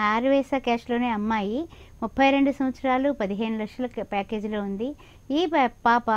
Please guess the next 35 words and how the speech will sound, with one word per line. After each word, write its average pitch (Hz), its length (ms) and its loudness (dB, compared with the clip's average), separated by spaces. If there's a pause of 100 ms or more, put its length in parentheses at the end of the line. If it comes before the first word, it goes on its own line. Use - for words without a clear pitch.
హైదరాబాద్లోనే 233 680 2
జాబ్ 208 260 0
చేస్తుంది. 196 640 -4
ఈ 196 160 -4
అమ్మాయికి 233 400 0
తగినటువంటి 185 680 -6 (440)
వరుడు 226 360 0
కావాలి. 190 520 -6 (160)
ఆ 208 180 -2
విషయాన్ని 240 440 -2
గుర్తుపెట్టుకుని 190 720 -6 (340)
ఎవరైనా 294 400 4
క-, 262 260 -2
సరే 233 280 -2 (100)
పది 220 240 0
లక్షల 254 380 0
ప్యాకేజ్ 220 440 -2
దగ్గర 202 300 -6
నుంచి 202 300 -6
కూడా 208 220 -6
వీళ్ళు 208 200 -4
చూస్తారు. 190 560 -6 (420)
అందువల్ల 247 400 2
అమ్మాయికి 226 400 -2
అంత 214 220 -4
ప్యాకేజ్ 226 400 -2
అని 226 160 -2
వాళ్ళు 196 240 0
ఏం 190 120 -2
అనుకోవటం 190 540 -4
లేదు. 175 240 -6 (380)
అందు 233 180 0
గురించి 240 260 -2
టెన్ 233 240 -4
ల్యాక్స్ 262 380 0